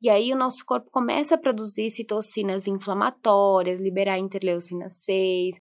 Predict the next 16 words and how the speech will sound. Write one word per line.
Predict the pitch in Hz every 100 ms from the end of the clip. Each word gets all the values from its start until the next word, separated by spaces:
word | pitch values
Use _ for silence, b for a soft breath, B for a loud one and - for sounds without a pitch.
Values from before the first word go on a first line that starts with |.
| b -
liberar | 208 202 196 208
fatores | 233 226 240 269 269
inflamatórios | 262 254 233 208 202 208 208 240 247
pra | - 254
tentar, | 262 254 254 240 254 262 b b -
é, | 226
reduzir | 220 247 247 302 226 240 339
essa | 403 311
carga | 285 233 220 208
de | 196
estresse | - 208 208 214
provocada | 226 233 233 - 220 240
pela | 277 226 214
falta | 208 - 196 190
de | 190 -
sono. | - 185 196 262